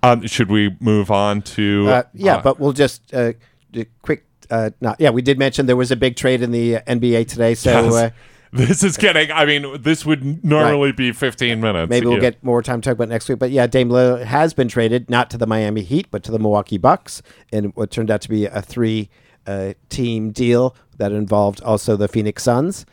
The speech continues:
Speaker 1: Yep.
Speaker 2: And, uh, yeah, a, lo-, a lot
Speaker 1: Uh,
Speaker 2: of big names being
Speaker 1: Drew Holiday and DeAndre Ayton wound up with the Trailblazers. Phoenix got, uh, Nurkic from the Trailblazers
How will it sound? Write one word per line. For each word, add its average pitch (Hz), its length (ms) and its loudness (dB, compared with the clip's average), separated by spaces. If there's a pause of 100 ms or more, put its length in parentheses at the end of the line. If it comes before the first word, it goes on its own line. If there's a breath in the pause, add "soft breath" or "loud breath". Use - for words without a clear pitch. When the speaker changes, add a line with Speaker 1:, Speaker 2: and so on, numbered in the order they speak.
(160 soft breath)
Speaker 1:
Yep. 104 180 2
Speaker 2:
And, 107 140 -6 (200 soft breath)
uh, 110 320 2
yeah, 135 240 2
a, 117 100 -4
lo-, 117 140 0
a 120 60 -4
lot 120 180 4
Speaker 1:
Uh, 110 40 4
Speaker 2:
of 107 40 0
big 131 160 0
names 139 300 -4
being 120 160 0
Speaker 1:
Drew 120 180 4
Holiday 117 880 2
and 101 300 -2
DeAndre 101 680 0
Ayton 143 640 -2
wound 113 300 2
up 107 180 0
with 113 80 -12
the 107 80 -8
Trailblazers. 123 920 -2 (200 soft breath)
Phoenix 120 520 0
got, 104 500 2
uh, 95 320 0 (100)
Nurkic 135 760 -2 (100)
from 120 380 0
the 117 100 2
Trailblazers 117 720 -2